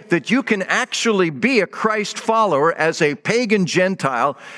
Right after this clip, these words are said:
is you first have to be a Jew." And as I quoted Pastor Josiah, um, basically their statement was, "You have to become one of us to become one of his." It was a very,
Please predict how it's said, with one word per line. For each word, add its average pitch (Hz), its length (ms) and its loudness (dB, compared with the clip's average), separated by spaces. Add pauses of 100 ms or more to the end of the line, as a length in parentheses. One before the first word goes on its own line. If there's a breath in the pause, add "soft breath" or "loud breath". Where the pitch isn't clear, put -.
(120 loud breath)
is 202 160 0
you 254 120 0
first 311 340 0
have 190 220 0
to 175 80 -2
be 190 160 2
a 190 80 2
Jew." 131 400 0
And 113 100 -2
as 117 140 -2
I 131 80 0
quoted 147 600 -2
Pastor 139 360 -2
Josiah, 120 640 0 (320 loud breath)
um, 120 420 -2
basically 170 560 -2
their 139 220 0
statement 147 560 -2
was, 123 340 0
"You 139 120 0
have 156 240 -2
to 147 100 -6
become 139 400 -2
one 127 160 2
of 120 160 -2
us 147 560 -4 (240 loud breath)
to 143 100 0
become 131 640 0
one 123 280 2
of 120 220 -2 (220 loud breath)
his." - 540 -2 (760 soft breath)
It 180 160 0
was 151 280 0
a 123 540 0 (460 soft breath)
very, 120 720 -2